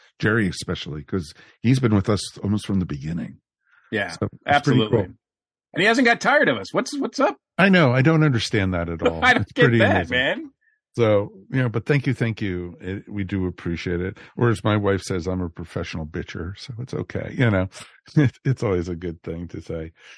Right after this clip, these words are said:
Speaker 1: But, you know, okay, my shout out real quick is a mini con report, actually, 'cause we're going to be at a con this weekend. Um, sadly, Mister Mike will not be with us,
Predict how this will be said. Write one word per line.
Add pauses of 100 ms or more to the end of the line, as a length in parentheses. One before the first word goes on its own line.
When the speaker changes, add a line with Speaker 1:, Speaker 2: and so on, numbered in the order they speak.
(240)
Speaker 1:
But, (100)
you
know, (480)
okay,
my
shout
out
real
quick (120)
is
a
mini
con
report,
actually, (260)
'cause (440)
we're
going
to
be (100)
at
a
con
this
weekend. (480)
Um,
sadly,
Mister
Mike
will
not
be
with
us,